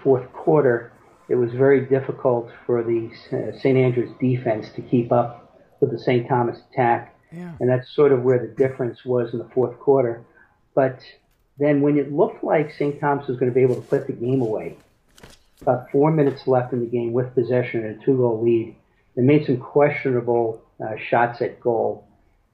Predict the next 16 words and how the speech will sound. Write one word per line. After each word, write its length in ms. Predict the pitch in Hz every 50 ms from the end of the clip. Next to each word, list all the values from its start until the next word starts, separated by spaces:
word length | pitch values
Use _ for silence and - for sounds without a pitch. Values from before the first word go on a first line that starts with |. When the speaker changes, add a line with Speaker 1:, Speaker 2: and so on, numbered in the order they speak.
| _ -
Speaker 1:
gave 220 | 139 139 143 139
Saint 200 | - - 135 123
Andrews 420 | 127 127 131 131 131 123 117 120 -
some 180 | 123 117 117 117
new 180 | 123 127 123
life. 300 | 123 117 113 117 117 117 - - - _ _ _ -
Saint 140 | 135 127 127
Andrews 260 | 131 127 127 123 -
scored 320 | - - 127 117 110 -
twice 520 | - - - 139 131 135 139 131 - - -
in 80 | 123
a 40 | 117
minute 260 | 117 123 127 123 107 95
and 60 | -
a 40 | -
half, 420 | - - 123 123 117 110 -